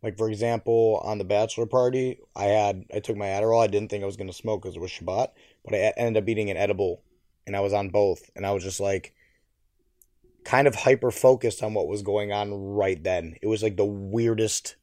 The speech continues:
high because it was so clean, too. The air in Colorado was obviously, like, unbelievable, but it just felt, like, very pr-,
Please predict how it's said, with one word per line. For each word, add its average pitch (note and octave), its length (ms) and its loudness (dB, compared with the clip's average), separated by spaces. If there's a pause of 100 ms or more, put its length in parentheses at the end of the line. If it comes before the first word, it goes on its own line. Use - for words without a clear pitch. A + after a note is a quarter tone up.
(460)
high G2 440 0
because C#3+ 260 6
it - 20 10
was F3 140 8
so D#3 180 12
clean, B2 320 -2
too. A#2 120 0
The G#2+ 140 4
air A#2 160 6
in A2+ 80 -2
Colorado G#2+ 460 2
was G#2+ 180 0
obviously, G#2 540 -4
like, G2 280 -8 (540)
unbelievable, G#2+ 600 4
but A2+ 380 4 (1120)
it B2+ 60 -4
just C3+ 240 2
felt, C3+ 200 10
like, A#2+ 280 6 (100)
very B2+ 300 6
pr-, - 240 -14